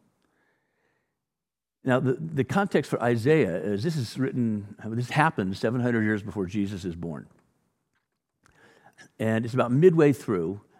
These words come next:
when Moses was walking around and Jesus emerged. So about halfway through, the people have had the Word of God in some form.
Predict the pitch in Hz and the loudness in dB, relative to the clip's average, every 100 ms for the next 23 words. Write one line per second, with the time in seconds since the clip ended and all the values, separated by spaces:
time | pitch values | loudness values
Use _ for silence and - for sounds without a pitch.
0 | _ - 110 104 95 98 117 156 151 117 | _ -4 -2 -2 -2 2 2 2 0 -2
1 | 117 101 95 101 98 95 98 85 78 82 | 0 -2 0 0 0 0 -2 -2 -4 -6
2 | - - - _ - 107 101 107 117 107 | -12 -20 -20 _ -8 -4 -2 2 2 0
3 | 92 - 90 82 57 - - 95 - - | -6 -8 -8 -8 -10 -8 -4 -4 -6 -14
4 | - 113 151 - 160 139 - 85 80 - | -2 6 6 8 4 2 0 -2 -2 -8
5 | - - - 117 - 170 143 139 147 143 | -20 -20 -8 -4 0 0 0 0 0 0
6 | 110 104 127 131 143 104 85 82 82 - | 0 0 2 2 2 0 -2 -2 -6 -14
7 | - - - 101 98 123 120 - 95 62 | -20 -18 -10 -8 0 0 0 -2 -6 -6
8 | 107 | -12